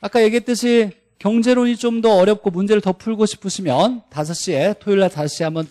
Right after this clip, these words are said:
뵙고 집에 가서 복습하셔야 돼요.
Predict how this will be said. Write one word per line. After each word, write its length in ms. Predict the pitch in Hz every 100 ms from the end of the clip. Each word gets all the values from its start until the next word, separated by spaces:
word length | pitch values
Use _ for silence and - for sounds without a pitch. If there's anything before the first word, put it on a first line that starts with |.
| -
뵙고 600 | 135 - 110 175 247 - _ _ _ _
집에 220 | - 226
가서 380 | 247 226 226 170
복습하셔야 600 | 214 208 254 226 190 175
돼요. 360 | 123 107 101